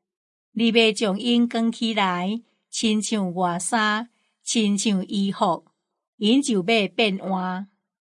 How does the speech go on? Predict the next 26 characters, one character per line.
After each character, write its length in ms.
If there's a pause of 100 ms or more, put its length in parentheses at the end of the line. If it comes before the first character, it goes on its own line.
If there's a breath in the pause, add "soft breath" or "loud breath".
(220)
独 120
独 280
你 200
原 300
在 280
是 260
安 260
尼。 380 (600)
你 180
的 100
血 220
受 400
无 260
穷 340
尽。” 540 (680)
上 240
帝 180
捌 160
对 260
打 260
倒 100
一 80
个 260
天 280
使 80 (180)
讲 460